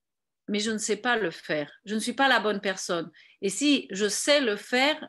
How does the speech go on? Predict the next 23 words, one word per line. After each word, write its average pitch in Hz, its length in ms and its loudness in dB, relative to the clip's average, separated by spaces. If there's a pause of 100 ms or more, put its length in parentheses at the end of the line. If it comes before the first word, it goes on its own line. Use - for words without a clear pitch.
(140)
ce - 180 -4
n'est 202 220 -2
pas 202 160 4
moi 240 480 2
qu'on 196 200 -2
attend 269 540 -2 (880)
pour 277 320 0
le 185 120 2
faire. 151 520 -4 (540)
Et 185 120 -2
donc, 240 440 -2 (680)
euh, 160 640 0 (840)
il 202 100 -4
faut 233 160 -4
savoir, 269 720 2
euh, 165 400 -2
je 175 160 -4
crois 285 220 -2
que - 80 -16
quand 214 180 -6
on 202 120 -2
est 190 200 -4
éditeur, 202 720 -4